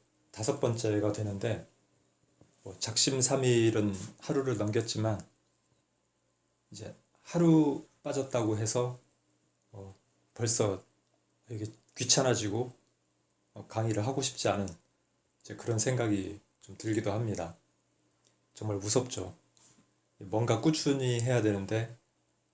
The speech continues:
잠깐 그, 뭐, 십 분이 됐든 오 분이 됐든 그걸 하지 않고 넘어가면 곧바로 타성에 빨리 빠져버리고,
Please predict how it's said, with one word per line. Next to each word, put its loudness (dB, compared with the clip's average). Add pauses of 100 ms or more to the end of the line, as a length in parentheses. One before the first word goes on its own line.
(220)
잠깐 -2 (140)
그, -12 (600)
뭐, -12
십 2
분이 4
됐든 -2 (160)
오 0
분이 2
됐든 -6 (800)
그걸 -10 (120)
하지 4
않고 4
넘어가면 0 (1120)
곧바로 2
타성에 6
빨리 2
빠져버리고, 2